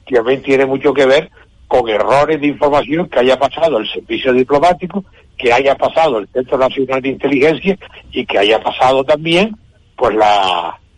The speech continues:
pues, vamos, el ser-, el ser-, el servicio correspondiente dentro de la estructura militar española, aceptando que siempre la responsabilidad en la, en el proceso y en la toma de decisiones es de la cúspide de la pirámide, y en este caso hay que señalar, pues, al presidente del gobierno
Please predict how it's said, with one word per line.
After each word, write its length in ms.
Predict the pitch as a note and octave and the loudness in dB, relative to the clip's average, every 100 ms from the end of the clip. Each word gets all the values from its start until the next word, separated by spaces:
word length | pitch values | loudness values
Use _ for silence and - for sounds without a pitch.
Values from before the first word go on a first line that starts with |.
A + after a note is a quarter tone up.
| _ | _
pues, 160 | - G#2+ | -4 0
vamos, 300 | B2+ F#3+ A#2+ | 0 0 -2
el 140 | A2 - | -2 -2
ser-, 240 | G2 G#2 B2+ | -2 -2 -6
el 140 | G2 | -4
ser-, 180 | A2+ A#2 A2+ | -2 -2 -4
el 120 | G#2+ | -4
servicio 420 | G2+ F#2+ A2+ C#3+ | -4 -2 0 0
correspondiente 800 | C3+ B2+ C3 C#3+ B2+ C#3+ D3+ F#3 | 2 2 2 0 0 0 0 0
dentro 260 | D3+ D3 E3 | -2 0 2
de 60 | |
la 60 | C3 | 2
estructura 440 | - G#2 - C3 A#2+ | 0 -6 -2 0 0
militar 340 | A2+ G#2 A2 | -2 -2 0
española, 480 | G#2+ - G2+ F#2 E2+ - - - _ _ _ | 0 -2 -2 -2 -4 -8 -20 -20 _ _ _
aceptando 680 | - - - - D3 E3+ F#3 | -4 -2 -4 0 0 2 0
que 120 | - | -2
siempre 480 | - D#3 E3+ E3 G3+ | -2 0 0 2 0
la 100 | B2 | 2
responsabilidad 720 | A2+ G#2+ - G#2 A2 G2+ B2 D3+ | 0 -2 -4 -4 -2 0 2 2
en 60 | |
la, 80 | A2 | 0
en 180 | A2 G#2+ | -2 -4
el 80 | G2 | -6
proceso 500 | - - D3+ D3+ C3 | -8 -2 0 0 -2
y 80 | A2+ | 0
en 80 | |
la 80 | G#2 | 0
toma 220 | B2+ B2 | 0 2
de 120 | B2+ A2+ | 2 0
decisiones 540 | C#3+ B2 D3 E3 F#3+ - _ _ | -2 0 2 2 -4 -8 _ _
es 180 | B2 C#3+ | -2 0
de 100 | C#3+ | 2
la 120 | B2+ | 0
cúspide 480 | - E3+ E3+ E3 D3 | 0 -4 -4 -2 2
de 80 | C#3 | 2
la 100 | C#3 | 2
pirámide, 480 | D#3 F3 F#3+ A2 G#2 | 0 0 0 -4 -10
y 80 | G2 | -6
en 80 | B2 | -6
este 180 | - C3 | -4 -2
caso 200 | D3+ E3+ | -2 -2
hay 80 | D#3+ | -4
que 120 | D#3+ | -4
señalar, 480 | D#3 D#3 D3+ F3+ F#3+ - - - | -2 0 2 0 -2 -12 -20 -8
pues, 160 | G2+ | -4
al 120 | A2 | -4
presidente 580 | - - - G2+ A2+ - | -8 -12 -10 -6 -6 0
del 160 | C#3 C#3 | 0 2
gobierno 560 | D3+ E3+ F3 F#3 A3 | 2 2 2 0 -4